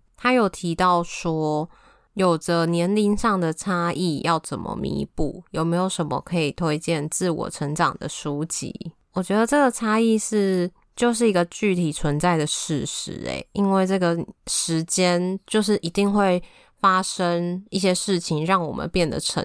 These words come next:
熟，就像我们现在跟以前那个成熟的感觉就会不一样，这个也没有办法是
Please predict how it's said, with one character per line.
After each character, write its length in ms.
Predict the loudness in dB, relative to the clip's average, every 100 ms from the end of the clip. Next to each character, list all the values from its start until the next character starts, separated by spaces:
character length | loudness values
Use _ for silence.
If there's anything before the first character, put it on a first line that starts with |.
| -4
熟， 240 | -6 -6 -2
就 100 | 0
像 220 | 2 2
我 80 | 2
们 300 | 0 0 -2
现 280 | 0 2 4
在 240 | 2 2
跟 220 | 2 0
以 160 | 0 -4
前 300 | -4 -4 -2
那 80 | 2
个 120 | 2
成 200 | 2 2
熟 140 | 4 2
的 80 |
感 180 | 0 -2 -4
觉 260 | -6 -6 -2
就 180 | 2 2
会 80 | 0
不 300 | -2 -4 -2
一 120 | -2
样， 240 | 0 -2 -6 -18 -20 0
这 140 | 2
个 100 | 2
也 160 | 2 0
没 140 | 2
有 120 | 2
办 220 | 2 0 2
法 240 | 0 0
是 340 | -4 -2 -2